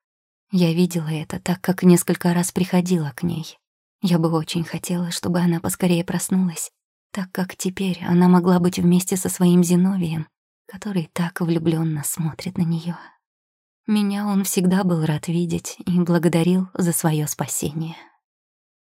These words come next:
Всю пару я отбыла в состоянии слушателя и вообще не включалась в дискуссии. Я просто ждала, когда смогу покинуть это место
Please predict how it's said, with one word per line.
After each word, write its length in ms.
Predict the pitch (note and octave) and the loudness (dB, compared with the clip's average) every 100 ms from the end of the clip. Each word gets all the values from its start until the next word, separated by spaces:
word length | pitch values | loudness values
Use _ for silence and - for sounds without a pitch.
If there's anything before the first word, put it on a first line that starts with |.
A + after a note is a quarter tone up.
| _ _ _ _ _ | _ _ _ _ _
Всю 320 | - - B3 | -8 -6 -6
пару 500 | - E3 E3 E3+ F3 F#3 | -2 -2 -2 -4 -6 -2
я 280 | G3+ G3 | 2 4
отбыла 380 | F#3 E3+ F#3+ G#3 | 4 4 2 2
в 40 | G#3+ | -2
состоянии 640 | - - E3 E3 D#3+ D#3 | -4 0 2 4 2 0
слушателя 680 | - - A3 - F#3 F#3 F3 G3+ | -2 -6 -6 -8 -6 -6 -6 -2
и 120 | G#3 | 0
вообще 380 | F#3+ F#3 F#3 A#3 | 2 2 0 -2
не 120 | G#3 | -2
включалась 600 | - D#3+ D3+ E3 D#3+ D3+ | -2 -4 -2 -2 -4 -4
в 60 | D#3+ | -4
дискуссии. 760 | D#3 - - D#3+ - F3+ F3 _ _ _ _ _ - | -6 -6 -10 -8 -6 -6 -6 _ _ _ _ _ -8
Я 120 | G#3+ | -8
просто 340 | - G#3+ - | -6 -6 -2
ждала, 360 | G3+ G3+ G#3+ G#3+ | 0 2 0 -2
когда 260 | - D#3+ E3 | -2 0 2
смогу 340 | F#3+ F3+ F#3 | 4 4 4
покинуть 520 | F#3+ F#3 F#3+ D#3 C#3+ | 0 0 0 2 0
это 160 | F#3+ E3 | 0 2
место 520 | F3 F#3 - D#3+ | 2 0 -4 -8